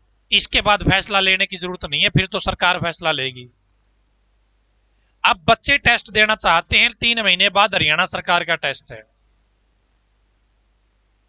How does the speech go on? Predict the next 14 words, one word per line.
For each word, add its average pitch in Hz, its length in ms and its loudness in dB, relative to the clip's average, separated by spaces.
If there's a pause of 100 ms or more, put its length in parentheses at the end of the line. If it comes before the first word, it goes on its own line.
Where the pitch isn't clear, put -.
(1300)
कब 240 200 2
करोगे 202 440 0
फैसला? 156 460 -4 (1300)
जब 214 160 2
समय 226 260 -2
निकल 214 260 -2
जाएगा 196 300 2
तब? 185 340 -4 (1400)
जब 196 160 0
बच्चे 220 300 0
बूढ़े 220 240 0
हो 185 120 0
जाएंगे 190 340 0
तब? 185 320 -2